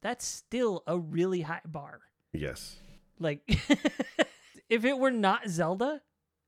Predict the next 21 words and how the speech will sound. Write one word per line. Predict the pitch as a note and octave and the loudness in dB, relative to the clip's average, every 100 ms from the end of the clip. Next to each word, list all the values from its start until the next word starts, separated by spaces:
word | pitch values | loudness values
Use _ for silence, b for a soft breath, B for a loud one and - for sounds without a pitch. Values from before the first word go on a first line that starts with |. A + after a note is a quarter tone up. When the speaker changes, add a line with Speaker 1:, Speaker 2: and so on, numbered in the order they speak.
| _ | _
Speaker 1:
people | - C#4 C4 | 4 4 4
would | A#3+ G#3+ | 2 2
be | A3 | 0
like, | G#3+ G#3 G#3 | 0 0 -2
"Oh, | A3+ | -4
that | B3 A#3+ | -2 -6
was | A#3 | -6
an | B3 | -6
amazing | A#3 A3 A3+ G3+ G#3 | -4 -2 -2 -4 -6
game." | A#3+ C4 E3+ | -6 -8 -8
But | D3 | -10
because | D3+ C#3+ - C#3+ | -8 -6 -6 -4
it's | D3 - | -6 -6
Zelda, | E3 F#3 E3 | -4 -2 -2
a | C#3+ | -2
lot | C#3+ C3+ | -6 -8
of | C#3+ | -10
people | - C#3 B2+ | -10 -12 -10
crap | - G3+ G3+ | -6 -4 -6
on | C#3 | -8
it. | C3 | -10